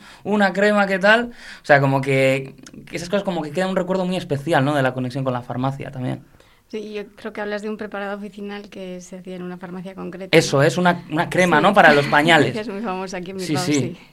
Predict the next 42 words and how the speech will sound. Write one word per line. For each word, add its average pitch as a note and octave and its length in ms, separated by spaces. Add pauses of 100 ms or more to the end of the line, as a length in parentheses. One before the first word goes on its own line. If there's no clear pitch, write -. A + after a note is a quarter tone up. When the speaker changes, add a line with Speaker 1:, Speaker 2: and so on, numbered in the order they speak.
(140)
Speaker 1:
Y, C3 260
y B2 60
también E3 320
como F3+ 180
Speaker 2:
Es E3 60
Speaker 1:
si D3 60
Speaker 2:
una - 100
Speaker 1:
fuera F#3 140
Speaker 2:
elaboración F#3 360
propia A3+ 320
que A3+ 60
hacen, E3 160
Speaker 1:
Claro. D3+ 180
Speaker 2:
que G3+ 80
hacen G3 240
en F#3+ 160
una F#3+ 180
Speaker 1:
Sí, D#3+ 100
sí. D#3 80
Speaker 2:
farmacia E3 280 (140)
de F3 80
Bilbao, F3 320 (120)
Speaker 1:
Y C3+ 60
Speaker 2:
sí. C#3 60
Speaker 1:
queda E3+ 220
ese E3+ 120
recuerdo, D#3+ 960
pues B2+ 140
eso, C3+ 220
de, A#2 300 (100)
"No, - 200
esto D3+ 260
tienes C#3+ 320
que, A#2 380 (340)
que B2 100
probar". C3+ 220
También D#3 220
es F3+ 100
parte, E3+ 320
¿no? D3+ 140
Quizá C#3+ 280
de, B2+ 360